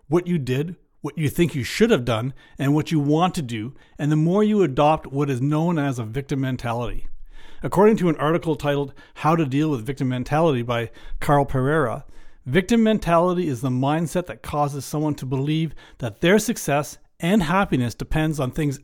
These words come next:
outside and beyond their control. Sadly, the deeper you go into this mode,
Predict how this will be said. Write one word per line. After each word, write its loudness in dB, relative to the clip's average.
outside 2
and 2
beyond 4
their 0
control. -2
Sadly, 4
the 0
deeper -2
you 2
go 4
into 2
this -8
mode, 2